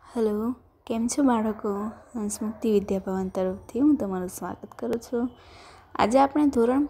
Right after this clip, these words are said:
પાંચની અંદર ડ્રોઈંગનો સબ્જેક્ટ જોઈશું.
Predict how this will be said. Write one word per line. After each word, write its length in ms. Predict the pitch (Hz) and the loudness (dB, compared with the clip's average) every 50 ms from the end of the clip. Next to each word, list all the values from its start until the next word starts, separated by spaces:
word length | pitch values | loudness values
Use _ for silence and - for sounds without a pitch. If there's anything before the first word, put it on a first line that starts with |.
| - - - | -4 -4 0
પાંચની 520 | 196 190 196 208 208 - - 247 247 233 | 0 2 2 0 -4 -4 -2 0 0 0
અંદર 400 | 208 175 - 214 202 196 208 254 285 311 311 277 240 - | 0 -2 -2 0 0 0 0 0 -2 -2 -2 -4 -4 0
ડ્રોઈંગનો 680 | 226 208 202 202 208 233 254 262 240 233 254 262 269 285 | 0 2 2 4 4 4 2 2 2 2 2 2 2 0
સબ્જેક્ટ 680 | - - - - - - - - - 185 - - - | 0 0 -2 -2 -2 -2 -6 -4 -4 -4 -4 -4 -8
જોઈશું. 480 | - - - - - - _ _ _ | -8 -8 -8 -10 -14 -18 _ _ _